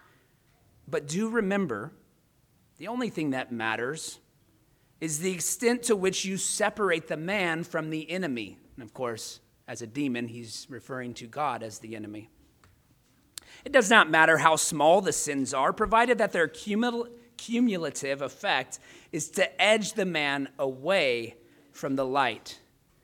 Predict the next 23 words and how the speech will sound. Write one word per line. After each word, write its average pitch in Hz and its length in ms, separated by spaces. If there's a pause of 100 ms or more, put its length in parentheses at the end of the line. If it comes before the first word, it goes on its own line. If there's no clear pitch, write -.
(1040)
and 127 120
out 143 200
into 143 240
the 127 100
nothing. 120 460 (1200)
Murder 202 400
is 143 160
no 156 140
better 160 260
than 185 220
cards, 208 560 (560)
if 123 120
cards 120 320
can 123 120
do 120 120
the 104 120
trick. 190 360 (1700)
Indeed, 170 400
the 165 80
safest 254 580
road 214 260
to 190 100
hell 190 480